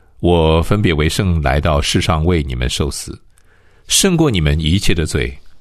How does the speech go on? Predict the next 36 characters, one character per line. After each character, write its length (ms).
你 160
们 100
的 100
罪 400
已 140
经 480
一 280
次 260
付 240
清 160
了 100
代 200
价， 360
永 340
远 220
付 160
清 240
了。” 120
由 100
此 140
我 80
们 120
可 100
以 60
知 140
道， 340
神 320
已 140
经 200
应 220
许 140
我 140
们 180
得 140
救 200
了。 180